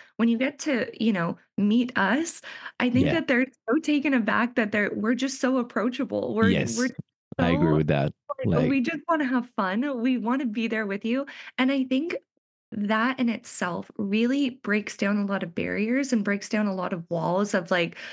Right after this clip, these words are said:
Speaker 1: "Oh my gosh, I have to be perfect. Oh my gosh, I have to be this," because I'll cuss, like, I will
Speaker 2: <laughs>
Speaker 1: break it down, I will just be having fun with our couples, I'll, like, I'll laugh with them if something, like,
Speaker 2: <laughs>
Speaker 1: you know,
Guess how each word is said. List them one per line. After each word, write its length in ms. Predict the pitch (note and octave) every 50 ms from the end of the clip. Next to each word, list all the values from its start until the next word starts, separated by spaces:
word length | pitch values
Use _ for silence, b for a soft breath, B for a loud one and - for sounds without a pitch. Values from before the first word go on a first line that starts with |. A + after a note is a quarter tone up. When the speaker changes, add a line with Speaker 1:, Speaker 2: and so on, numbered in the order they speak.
| B B B B B
Speaker 1:
"Oh 60 | -
my 120 | B3+ C#4+ C#4+
gosh, 300 | C4 C4+ C4 C4 B3+ -
I 40 | B3
have 180 | G#3+ A3+ A3
to 80 | - A#3
be 120 | G#3+ B3
perfect. 460 | B3 B3+ - D#4 D4+ - C4 G#3 - -
Oh 60 | -
my 140 | A#3+ A#3+ B3
gosh, 180 | A#3+ A#3+ A#3+ A#3+
I 60 | A#3+
have 100 | A#3 A3+
to 80 | - A3
be 120 | G#3 A3
this," 240 | G#3+ B3+ B3 B3 B3
because 340 | - B3 A#3+ B3+ A#3+ A3 A#3 B B B B B B3+ B -
I'll 200 | - C4+ F#4 G4+
cuss, 480 | F4+ - - C4+ C#4+ - - C4+ C4 -
like, 180 | C#4+ B3 G#3+ -
I 260 | - - A#3 C#4 F4
will 220 | G4 G4 F4+ C#4 A#3
Speaker 2:
<laughs> 0 |
Speaker 1:
break 320 | G3+ A3+ A3 A3 A3+ A3
it 120 | A3 F#3 _ -
down, 340 | C4+ D4 D#4 D#4 D4+ C#4+ C#4
I 200 | - - C4 C#4
will 180 | C#4 F4 F4
just 240 | C4 C#4+ D#4+ C4 -
be 100 | C#4+ C4+
having 320 | A#3 A3 A3+ G#3 G#3 G3+ G3 - _
fun 180 | - B3+ C4 C4+
with 140 | D4+ D4+ C#4+
our 120 | C#4+ D4
couples, 520 | C#4+ C#4+ C#4 C4+ - C4+ C4+ C4+ C4 B3 -
I'll, 280 | - A3 A#3 B3+ B3
like, 300 | C4+ C4+ A#3 A3 G#3 B B B B B B B
I'll 260 | - C#4 D#4+ D4 C4
laugh 320 | A3+ G#3 G#3 A3 A#3 C4 B3+
with 160 | C#4+ C#4 - -
them 240 | C4 C4 C4 C4+ D4
if 220 | C4 - A#3+ A#3 A#3
something, 440 | - C4+ A#3 B3 A#3+ B3+ A#3+ A#3 A3
like, 260 | A#3 G#3+ G3+ G3+ - -
Speaker 2:
<laughs> 220 | - - - _ -
Speaker 1:
you 140 | C4 C#4+ C#4
know, 120 | A#3+ G3